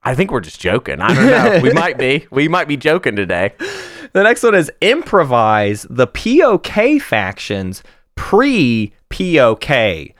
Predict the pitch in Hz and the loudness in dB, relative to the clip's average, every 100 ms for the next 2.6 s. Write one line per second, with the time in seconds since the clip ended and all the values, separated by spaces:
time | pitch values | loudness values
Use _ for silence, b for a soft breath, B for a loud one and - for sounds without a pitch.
0 | b b 151 180 240 233 - 175 - 170 | b b 0 0 0 -2 0 -4 0 2
1 | 135 127 117 b b 165 214 - 247 226 | 4 4 0 b b 0 0 0 -2 0
2 | 196 170 139 139 - | 0 2 2 2 -4